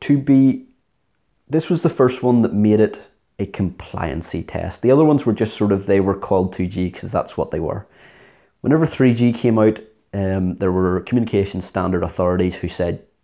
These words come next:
in order for your devices to be called three G and to say that they're allowed three G, they need to make certain criteria. They need to be able to transmit at these speeds for you to be allowed to call it three G.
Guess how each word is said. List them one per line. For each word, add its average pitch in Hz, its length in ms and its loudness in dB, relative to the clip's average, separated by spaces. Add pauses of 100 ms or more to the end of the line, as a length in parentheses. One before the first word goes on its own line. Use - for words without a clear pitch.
(220)
in 110 180 -4
order 123 260 2
for - 220 -2
your 104 180 2
devices 92 520 -4
to - 180 -4
be 92 120 -2
called 107 380 -2
three 98 260 -2
G 95 340 -4 (380)
and 95 140 -4
to 92 100 -6
say 92 220 0
that 92 100 0
they're 90 200 0
allowed 92 220 -2
three 92 180 -4
G, 87 240 -4 (280)
they 110 100 2
need 107 340 4
to - 80 -6
make 92 280 -2
certain - 320 -8
criteria. 80 600 -8
They 107 120 0
need 113 160 2
to 117 40 0
be 110 100 2
able 98 140 0
to 92 60 -6
transmit 92 480 -4
at - 160 -16
these 87 240 -10
speeds - 420 -12 (460)
for - 200 -4
you 92 220 0 (180)
to 92 140 -4
be 90 140 0
allowed 85 320 -2
to - 60 -16
call 82 260 -6
it - 100 -10 (220)
three 85 220 -8
G. 82 240 -6